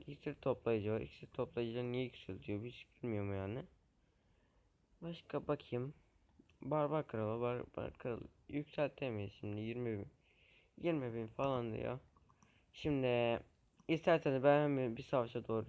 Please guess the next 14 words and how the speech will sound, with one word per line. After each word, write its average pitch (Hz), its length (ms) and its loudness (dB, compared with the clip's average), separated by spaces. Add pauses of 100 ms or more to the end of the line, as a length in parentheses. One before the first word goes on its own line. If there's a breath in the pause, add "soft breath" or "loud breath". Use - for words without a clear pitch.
(100)
gidip 139 300 0 (440)
geleyim. 117 380 6 (2250 loud breath)
Evet 190 240 10
sevgili 175 480 4
canlarım, 165 540 6 (220)
eliniz 175 580 4
şöyle 170 300 6
gördüğünüz 156 460 4
gibi 127 180 -2
şöyle 151 260 0
güzel 110 340 2
bir - 60 -10
köy 127 280 -2
buldum. 123 400 -2